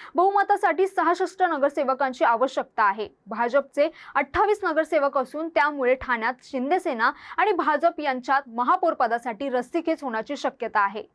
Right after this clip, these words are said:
शिंदे सेनेकडे अनुसूचित जाती प्रवर्गातील अनेक संभाव्य उमेदवार उपलब्ध असल्याने या पदावर त्यांचाच दावा मजबूत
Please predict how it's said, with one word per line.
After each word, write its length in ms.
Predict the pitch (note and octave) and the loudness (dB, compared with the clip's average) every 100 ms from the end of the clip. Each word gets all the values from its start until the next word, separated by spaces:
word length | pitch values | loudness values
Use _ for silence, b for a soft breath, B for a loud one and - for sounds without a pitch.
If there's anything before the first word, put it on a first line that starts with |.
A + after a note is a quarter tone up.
| - - | -10 -2
शिंदे 340 | F#4 F4 G#4 | 0 2 2
सेनेकडे 480 | G#4 F#4+ F#4 E4+ F4+ | 2 0 2 2 2
अनुसूचित 520 | C#4+ D4 D#4+ E4 F4 | 2 0 -4 -4 -2
जाती 320 | C4 B3+ B3 | 0 0 -2
प्रवर्गातील 640 | C#4+ C#4+ C#4 A#3+ A3 A3+ D4+ | 0 2 2 0 0 -2 -4
अनेक 300 | - D4 F4+ | -2 -2 0
संभाव्य 480 | F#4+ C#4 C4 B3+ C#4+ | -2 -2 -2 0 0
उमेदवार 440 | B3+ A3+ A3 A#3+ | 0 -2 0 0
उपलब्ध 460 | C4 A#3+ D4 B3+ D4 | 0 -2 0 2 0
असल्याने 460 | C#4 C4 A3+ C4 | -2 -4 -6 -4
या 120 | D#4 | -2
पदावर 500 | D4+ C#4 C4 C#4 A#3 | -2 0 0 0 0
त्यांचाच 480 | B3+ - B3+ C4 F#4+ | -2 -2 0 0 0
दावा 300 | C#4+ B3 B3 | 2 2 2
मजबूत 420 | C4 B3+ A#3+ C4+ | 0 -4 -6 -8